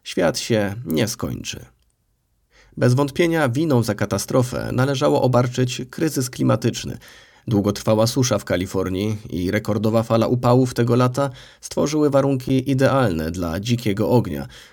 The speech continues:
który zapukał do naszych drzwi. Zanim strażacy zdołali opanować pożar,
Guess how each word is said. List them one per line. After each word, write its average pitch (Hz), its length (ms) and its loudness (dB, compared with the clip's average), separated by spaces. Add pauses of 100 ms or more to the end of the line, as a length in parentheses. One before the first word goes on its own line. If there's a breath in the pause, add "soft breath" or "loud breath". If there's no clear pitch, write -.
który 101 400 0
zapukał 110 640 0
do 117 120 2
naszych 101 380 -4
drzwi. 85 360 -8 (800 loud breath)
Zanim 101 300 -2
strażacy 104 480 -2
zdołali 104 380 -2
opanować 113 500 0
pożar, 107 380 -2